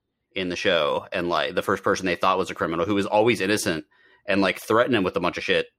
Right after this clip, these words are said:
And then when he was innocent, I'm like, "Wait, you just threatened to, like, get this kid, guy's kid taken a-, away from him and this and that. And he was really just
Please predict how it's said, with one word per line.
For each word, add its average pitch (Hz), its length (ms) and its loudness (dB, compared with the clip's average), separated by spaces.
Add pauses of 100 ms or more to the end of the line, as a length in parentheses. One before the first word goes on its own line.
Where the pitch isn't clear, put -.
(1400)
And 110 120 2
then 113 100 4
when 120 80 6
he 117 80 6
was 101 100 0
innocent, 113 340 2
I'm 95 120 -2
like, 95 160 0
"Wait, - 220 2 (500)
you 127 100 -4
just 208 120 -8
threatened 113 220 2
to, 113 60 0
like, 101 240 2
get 98 140 -2
this 90 100 -8
kid, - 260 0
guy's 95 300 0
kid - 240 -2
taken 110 300 0
a-, 95 200 -4
away 90 200 2
from 90 200 0
him 85 200 -4
and 82 120 -8
this - 200 -8
and - 100 -6
that. 87 180 -2
And 87 80 -8
he 127 120 -2
was 117 160 -4
really 107 240 0
just 98 260 -6